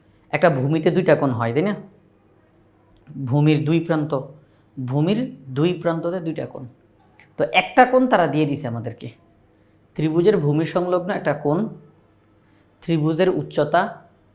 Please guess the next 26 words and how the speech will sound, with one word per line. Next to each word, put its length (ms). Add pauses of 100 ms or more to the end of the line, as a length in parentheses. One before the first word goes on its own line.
(520)
এবং 600
ত্রিভুজের 500 (160)
অপর 340
দুই 180
বাহু। 240 (100)
অপর 240
দুই 140
বাহু 200
মানে 220
কি? 140 (560)
ভূমি 400
তো 160
নিজে 300
একটা 240
বাহু, 360
তাই 120
না? 120 (500)
ভূমি 560
নিজেই 380
একটা 180
বাহু। 260 (760)
আরও 320
যে 160
দুইটা 300
বাহু 280
আছে, 280